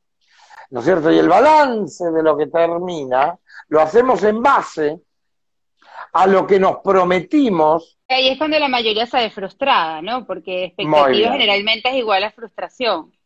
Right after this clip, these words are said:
Speaker 1: Expectativa, cuanto más expectativas te hagas, cuanto más expectativas te hagas, más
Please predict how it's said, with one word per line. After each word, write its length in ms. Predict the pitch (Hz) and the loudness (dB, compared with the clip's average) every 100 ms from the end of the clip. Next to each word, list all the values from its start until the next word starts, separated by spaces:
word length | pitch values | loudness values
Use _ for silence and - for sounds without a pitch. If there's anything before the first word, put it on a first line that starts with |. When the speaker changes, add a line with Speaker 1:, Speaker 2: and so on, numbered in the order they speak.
| _ _ - - - | _ _ -20 -16 -6
Speaker 1:
Expectativa, 880 | 127 - 123 - 123 - 185 190 - | -2 -2 -2 0 -2 -2 0 0 0
cuanto 500 | 147 143 131 151 143 | 0 0 0 -2 0
más 380 | 190 269 262 | 0 0 -2
expectativas 1000 | 202 180 185 - 151 - 160 151 123 - | -4 -2 -4 -2 -4 -2 -2 0 0 -4
te 240 | - 190 165 | -2 0 2
hagas, 640 | 117 101 104 135 160 - _ _ _ _ _ | 2 2 2 0 -2 -16 _ _ _ _ _
cuanto 280 | - 101 98 | -10 -8 -8
más 320 | 104 165 202 180 | -4 -2 0 -2
expectativas 680 | - 139 147 127 160 151 | -4 -4 -4 -4 0 0
te 100 | - 131 | 0 0
hagas, 280 | 107 107 - - - | 0 -2 -6 -18 -12
más 260 | 147 202 | -4 -2